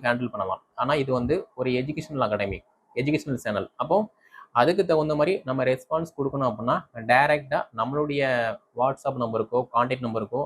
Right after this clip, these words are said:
நமக்கு கொஸ்டின் வரும்போது தான் வந்து நம்ம அதுக்கு தகுந்த ரெஸ்பான்ஸ் வந்து கொடுக்க முடியும். கரெக்டா? அதே மாதிரி இப்போ உங்களுக்கே தெரியும், ஒரு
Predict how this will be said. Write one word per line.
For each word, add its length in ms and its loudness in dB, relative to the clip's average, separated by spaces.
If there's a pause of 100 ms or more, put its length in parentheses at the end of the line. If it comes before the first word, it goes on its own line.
(140)
நமக்கு 280 -2
கொஸ்டின் 380 -4
வரும்போது 300 0
தான் 120 0
வந்து 180 -2 (200)
நம்ம 200 2
அதுக்கு 280 -6
தகுந்த 340 2 (180)
ரெஸ்பான்ஸ் 460 -4
வந்து 180 -4 (500)
கொடுக்க 300 4 (220)
முடியும். 260 0 (240)
கரெக்டா? 320 2 (460)
அதே 260 6 (120)
மாதிரி 200 4 (640)
இப்போ 300 2
உங்களுக்கே 400 4
தெரியும், 280 2 (440)
ஒரு 120 6